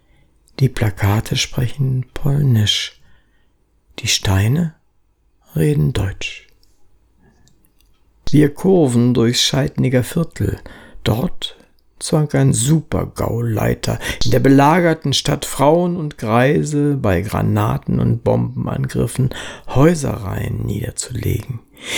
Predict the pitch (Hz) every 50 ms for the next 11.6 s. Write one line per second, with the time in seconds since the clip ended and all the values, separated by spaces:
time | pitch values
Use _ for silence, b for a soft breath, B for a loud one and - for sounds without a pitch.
0 | B B - - 131 135 151 160 165 - - - - 160 165 196 208 - - -
1 | - - - - - - - - 123 117 - - 101 101 101 113 117 117 110 -
2 | 117 95 - - - 50 - - - - - - - - - - 110 104 - -
3 | - - - - - - 139 123 - - - - - - - - - - - -
4 | - - - - - - - - _ _ _ _ _ _ _ B B B B B
5 | B B B B B B - - - - 139 156 175 180 180 180 175 175 - -
6 | - 160 143 - - _ _ - - - - - - _ _ _ _ _ - -
7 | - - - - - - - - - - - - - 123 123 127 127 120 113 -
8 | 104 113 127 120 117 117 - - - 127 127 - 107 120 123 120 107 117 110 -
9 | - - - - - - - - - 120 - - B B B B B B B B
10 | B - - - - 147 180 202 196 202 185 185 156 120 127 151 165 - - -
11 | - 165 160 - - - 175 156 160 175 180